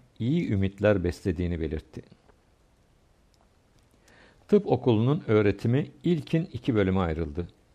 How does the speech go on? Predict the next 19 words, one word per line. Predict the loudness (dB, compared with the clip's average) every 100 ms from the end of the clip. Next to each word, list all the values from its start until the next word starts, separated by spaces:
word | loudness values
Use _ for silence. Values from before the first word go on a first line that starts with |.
| -4
Birinci | 0 0 0 0
bölüm | 2 2
hazırlık, | 0 -2 0 -2 -2 -6 -20 -20 _ -14
ikincisi | -4 -4 -4 -4 -4
ise | 0 0 0
doktorluk | 0 2 2 0 -2
bölümüydü. | -2 -2 -4 -4 -10 -16 _ _ _ -20 _ -4
Hazırlık | -2 2 0 0 -2
bölümünde | 0 0 0 -2
öğrencilere | 0 2 4 2 0 0 2 0 -2
Arapça, | 0 2 0 -2 0 0 -6 -4
din | 0 0
dersleri | 2 0 0 -2 0 -2 -2
ve | -6
Fransızca | -2 -2 -2 -2 -6 -4 -2
öğretilmekteydi. | 0 0 -2 -4 -4 -2 -2 -2 -4 -16 _ _ _ _ _ _ _ -2
Doktorluk | -2 0 0 0 -2
bölümünde | -2 0 0 -2 -2 -2
ise | 0 -2